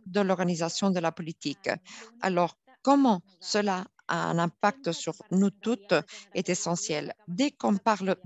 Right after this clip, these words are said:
du biais des genres, on parle de la conciliation des heures, des horaires, et ce n'est pas par hasard. Toutes les choses qui ont été, euh, conçues par les hommes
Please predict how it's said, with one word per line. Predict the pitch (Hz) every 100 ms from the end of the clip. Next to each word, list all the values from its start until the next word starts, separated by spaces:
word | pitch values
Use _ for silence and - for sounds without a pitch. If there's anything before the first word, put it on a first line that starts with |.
| -
du | 196 -
biais | 160 208
des | 185
genres, | 175 196 196 208 240 262 - - -
on | 180
parle | - 185 175 202 214 - - -
de | 180
la | 156
conciliation | - 170 - 160 156 - 185 208 226 208 -
des | 160 151 151
heures, | 139 - -
des | 156 156
horaires, | 165 185 208 - -
et |
ce | - 175
n'est | 160
pas | - 233
par | - 214 156
hasard. | 147 160 220 170 160 - - - _ _ -
Toutes | 285 -
les | 196 180
choses | 175 - 247 190 - - -
qui | 190 190
ont | 190
été, | 190 180 - 196 - - - - - -
euh, | 226 226
conçues | 269 285 - 269 233 202 _ -
par | 269 220 - -
les | 196 185 170 196
hommes | 190 165